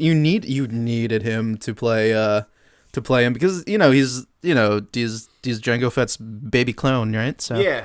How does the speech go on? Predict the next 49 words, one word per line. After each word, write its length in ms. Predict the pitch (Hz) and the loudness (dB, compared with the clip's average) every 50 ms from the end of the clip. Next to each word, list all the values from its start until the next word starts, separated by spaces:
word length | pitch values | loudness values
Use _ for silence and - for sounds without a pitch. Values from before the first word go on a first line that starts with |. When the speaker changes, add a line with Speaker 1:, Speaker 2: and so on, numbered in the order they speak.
| - - | -10 -12
Speaker 2:
it's 200 | 151 147 143 - | -12 -12 -8 -2
cool 140 | - 208 156 | -2 0 0
that 80 | 135 120 | 0 -4
they 80 | 120 | -6
actually 220 | 117 113 - 104 87 | -8 -8 -10 -12 -12
did 140 | 104 107 98 | -12 -12 -12
it. 160 | 95 - _ | -14 -16 _
Like, 220 | - 104 98 _ | -16 -18 -16 _
you 80 | 117 113 | -12 -12
know, 140 | 107 104 101 | -10 -10 -10
like, 180 | 101 98 - - _ _ _ _ _ | -10 -12 -14 -20 _ _ _ _ _
it 180 | - 143 139 135 | -8 -8 -6 -4
makes 240 | 143 147 - - | -6 -6 -6 -6
sense 380 | - - 120 123 131 131 - - | -8 -8 -8 -8 -10 -12 -16 -18
continuity-wise, 840 | - - 123 117 107 - 107 110 110 113 117 117 117 120 123 127 123 - | -16 -14 -14 -14 -12 -14 -12 -12 -10 -8 -8 -6 -4 -4 -4 -4 -6 -10
but 140 | - 113 - | -14 -18 -18
the 60 | 98 | -14
fact 280 | - - 110 107 - 110 | -10 -10 -10 -10 -10 -10
they 40 | |
actually 280 | 101 98 98 - - 87 | -10 -10 -10 -12 -14 -14
did 160 | 95 98 98 | -14 -12 -12
it, 20 | 92 | -14
I'm 120 | 80 95 | -14 -16
like, 100 | 107 - | -12 -8
"Oh, 200 | 214 220 175 101 | -8 -6 -6 -6
nice. 260 | 117 123 104 95 - - | -8 -12 -14 -14 -18 -20
That's 240 | - 101 98 - | -20 -20 -20 -20
pre-, 160 | _ _ - - | _ _ -20 -12
<laughs> 40 | - | -8
that's 260 | 190 175 - - 156 | -6 -6 -6 -6 -8
pre-, 240 | 151 - 175 170 165 | -6 -4 -2 -2 -2
that's 240 | 170 160 160 - - | -2 -6 -8 -8 -8
pretty 260 | - 135 135 131 120 | -8 -6 -6 -6 -6
dope." 260 | 127 120 113 - - _ _ _ _ _ - - - - - | -8 -8 -8 -10 -14 _ _ _ _ _ -20 -20 -20 -4 2
Speaker 1:
That 120 | - 214 | 4 8
is 240 | 175 190 202 147 113 | 10 10 10 10 8
actually 420 | 117 104 101 - - 110 104 104 - | 4 2 0 -2 -4 -4 -4 -4 -4
really 160 | - 113 110 107 | -4 -4 -4 -4
cool. 140 | - 127 | -4 -4
'Cause, 140 | - - 156 | -4 0 4
like, 200 | 165 175 139 - - | 4 4 4 2 0
I'm 80 | 165 | 0
trying 160 | 143 196 247 330 | 2 2 2 2
to 40 | 349 | 2
remember 260 | 226 233 214 165 151 | 2 0 2 2 2
the 100 | 127 117 | 2 0
timeline. 460 | - - - 175 190 143 113 110 110 113 | -4 -4 -2 -2 0 2 0 0 0 0
Like, 200 | 113 120 113 - | 0 -2 -2 -4
if, 180 | 120 - - | -6 -6 -8